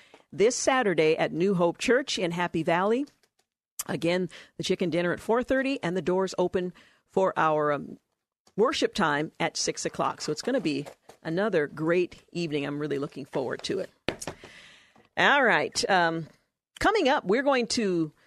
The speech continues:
talk with Bill, or rather Bob McClure. He is a, um, professional pickler.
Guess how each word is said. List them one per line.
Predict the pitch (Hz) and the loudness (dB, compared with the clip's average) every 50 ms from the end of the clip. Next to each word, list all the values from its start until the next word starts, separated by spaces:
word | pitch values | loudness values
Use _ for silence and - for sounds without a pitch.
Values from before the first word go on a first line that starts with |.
| _ _ _ _ _ _ - | _ _ _ _ _ _ -8
talk | - - 277 269 269 - | 0 2 2 2 2 4
with | - 233 208 - 175 147 | 4 4 4 4 2 4
Bill, | 175 220 240 254 262 269 277 - | 4 6 6 4 2 2 0 0
or | 170 | 0
rather | 160 202 196 196 190 190 | 2 4 4 4 2 0
Bob | - 160 190 185 202 226 254 269 240 269 - _ - | 0 2 2 2 4 4 2 0 -2 -6 -12 _ -2
McClure. | 202 220 220 - - 285 285 269 202 143 95 - - _ _ _ _ _ _ _ _ _ - - | -2 -2 -2 -2 -2 0 2 4 4 4 2 -2 -6 _ _ _ _ _ _ _ _ _ -12 -6
He | - - 302 320 | -2 0 0 2
is | - - 269 262 254 226 - - | 2 2 2 2 0 0 0 0
a, | - 202 196 180 175 | 2 2 2 2 2
um, | 175 165 160 156 160 151 - _ _ _ _ _ _ | 2 2 0 -2 -4 -10 -14 _ _ _ _ _ _
professional | - 226 208 - - 254 269 - - 277 277 277 277 294 294 - _ _ _ _ _ _ _ _ - | -2 -2 0 2 0 0 0 0 0 2 2 2 2 2 -2 -6 _ _ _ _ _ _ _ _ -4
pickler. | - - - 254 214 180 135 123 - | -2 0 0 2 2 2 2 0 -2